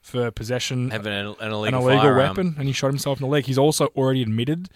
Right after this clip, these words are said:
Speaker 1: that he doesn't really remember what happened because he was intoxicated. So that's
Speaker 2: Uh, that might be a little convenient. We'll,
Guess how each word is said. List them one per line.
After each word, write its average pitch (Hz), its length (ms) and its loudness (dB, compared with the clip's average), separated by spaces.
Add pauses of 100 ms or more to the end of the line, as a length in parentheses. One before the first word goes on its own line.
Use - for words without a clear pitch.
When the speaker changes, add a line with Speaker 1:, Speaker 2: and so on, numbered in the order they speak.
(300)
Speaker 1:
that 120 80 -10
he 123 60 -2
doesn't 123 200 0
really 120 220 0
remember 113 340 -2
what 117 140 0
happened 117 300 -4
because 113 220 -4
he 110 80 -2
was 107 120 -4
intoxicated. 110 760 -10 (440)
So 110 420 -4
that's 123 320 0
Speaker 2:
Uh, 87 40 -4
that 120 120 0
might 107 180 4
be 107 60 0
a 95 60 0
little 90 180 -6
convenient. 85 640 -10 (180)
We'll, 87 180 -10